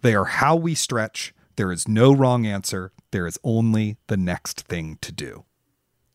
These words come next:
Do you feel like you had to come to a place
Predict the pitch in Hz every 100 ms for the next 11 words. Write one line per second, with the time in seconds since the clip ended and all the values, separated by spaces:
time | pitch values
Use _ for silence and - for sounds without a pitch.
0 | _ - - 123 147 139 165 220 214 -
1 | 180 170 160 - 147 143 135 127 - -
2 | 127 127 127 - 127 110 - - - 123
3 | 127 - -